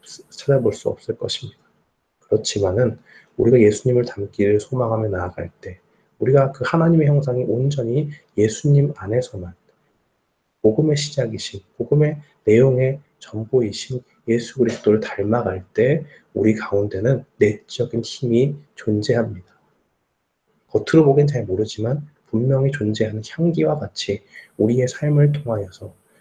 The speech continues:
우리의 모습을 통하여서 보여진 어떤 화려함이 있는 것은 아니지만 '저 사람이 범상치 않구나' 라고 하는 것을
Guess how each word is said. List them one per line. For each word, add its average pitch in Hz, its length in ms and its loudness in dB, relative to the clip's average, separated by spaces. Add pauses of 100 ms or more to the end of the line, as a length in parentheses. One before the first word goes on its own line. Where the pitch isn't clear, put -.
(220)
우리의 139 460 4
모습을 120 560 -2
통하여서 127 840 -2 (920)
보여진 156 380 6
어떤 127 280 -2
화려함이 156 460 -2
있는 120 320 -2
것은 117 280 -2
아니지만 107 500 -4 (400)
'저 - 100 -20
사람이 110 540 0 (260)
범상치 110 640 -2
않구나' 92 500 -10 (320)
라고 101 200 2
하는 123 280 0
것을 113 400 -2